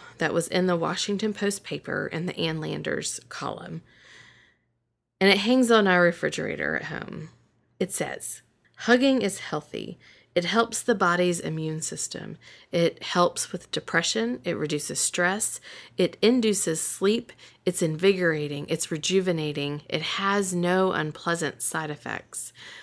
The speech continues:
Hugging is all natural, organic, naturally sweet, and a hundred percent wholesome." It contains no pesticides, no preservatives, and no artificial ingredients. There are no movable parts, no batteries to wear out,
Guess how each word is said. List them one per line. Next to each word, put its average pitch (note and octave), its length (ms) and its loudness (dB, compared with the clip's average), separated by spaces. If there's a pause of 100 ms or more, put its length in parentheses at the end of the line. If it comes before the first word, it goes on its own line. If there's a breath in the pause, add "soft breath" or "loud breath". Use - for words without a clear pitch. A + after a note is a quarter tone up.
(140)
Hugging G#3+ 500 2
is D3 240 -2
all F#3+ 220 2
natural, D3+ 580 -6
organic, D#3+ 680 -2 (100)
naturally F3+ 520 0
sweet, - 460 -6
and D3 120 -2
a D3 180 -10
hundred G#3 240 -4
percent - 380 -6
wholesome." D3+ 560 -10 (800 loud breath)
It E3+ 140 -2
contains D3 680 -4 (340 loud breath)
no F#3 240 6
pesticides, D#3+ 840 -2
no E3 240 2
preservatives, D3+ 680 -2
and D3+ 280 -4
no F3+ 380 2
artificial D#3 500 -2
ingredients. F#3 840 -4 (400 loud breath)
There F#3 220 6
are F#3 120 6
no G3 380 6
movable E3 480 2
parts, - 500 -2
no C#3+ 180 -4
batteries E3 580 -2
to D#3+ 120 -10
wear D3 200 -10
out, D#4 300 -2